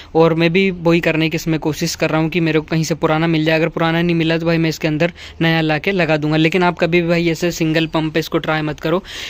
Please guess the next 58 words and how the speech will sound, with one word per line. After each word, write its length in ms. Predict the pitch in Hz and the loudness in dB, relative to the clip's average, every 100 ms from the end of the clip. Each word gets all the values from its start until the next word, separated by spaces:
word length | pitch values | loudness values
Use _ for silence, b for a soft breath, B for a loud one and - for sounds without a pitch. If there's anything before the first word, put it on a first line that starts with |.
| B | B
क्योंकि 260 | 185 175 214 | 0 2 2
ये 180 | 208 | 4
झेल 260 | 196 175 175 | 2 2 2
नहीं 120 | 190 | 2
पाता। 260 | 160 156 165 | 2 -2 0
जो 120 | 160 | 0
आठ 100 | 160 | 0
सौ 100 | - | 2
पचपन 300 | 175 160 175 | 0 0 0
में 80 | 180 | 2
है 60 | 190 | 0
वो 120 | 185 | 0
काफ़ी 300 | - 160 190 | -2 0 0
मोटा 260 | 170 156 180 | 0 0 -2
system 360 | 165 - 170 | -2 -2 0
है, 60 | 202 B B | 0 B B
इसके 240 | 185 - 202 | -4 0 0
बस 160 | 180 | 0
की 100 | - | 2
बात 220 | 180 170 | 0 0
नहीं 120 | 170 170 | 0 0
है 60 | |
भाई 100 | 165 | 0
इतना 220 | 156 - | -2 -2
pressure 440 | 160 165 151 175 165 | -2 -2 -2 -2 0
load 340 | 175 160 160 | 2 2 2
झेलना। 400 | 143 151 151 175 233 B B B B B - | 0 -2 0 0 -2 B B B B B -2
अभी 200 | 170 190 | 2 4
मैंने 200 | 190 185 | 4 2
आपको 220 | 175 185 | 0 -2
बताया 240 | 170 175 | 0 0
कि 60 | 175 | 0
भाई 140 | 175 | 0
इसमें 220 | 170 180 175 | 0 0 0
क्या-क्या 300 | 165 156 165 | 0 0 -2
system 380 | 156 - 165 | -4 -4 -4
हो 240 | 156 151 151 | -2 0 2
गया 160 | 147 151 | 2 -2
है 100 | 151 | -2
अपने 260 | 151 147 | -4 -4
साथ। 220 | 143 160 170 - B B 165 | -2 -4 -4 -8 B B -2
मैंने 160 | 165 | 0
मतलब 220 | 175 175 | 0 -2
इसको 220 | 165 - 170 | -6 -4 -4
पूरा 280 | 170 165 | -2 -2
complete 400 | 165 156 151 156 | 0 -2 -2 -4
करा 180 | 151 151 | -2 -4
लिया 240 | 151 151 151 | -2 -2 -2
था। 80 | |
यहाँ 240 | 156 151 156 | -2 -4 -4
पे 100 | 151 | -2
अगर 160 | 151 | -2
आप 60 | 151 | -2
देखोगे 320 | 147 147 151 | -2 -4 -2
ना 140 | 175 156 | -4 -2
तो 100 | 156 | -2
लाइट, 460 | 151 151 151 147 | 0 2 0 -2
wiring 540 | 160 151 151 151 151 | -2 0 2 2 0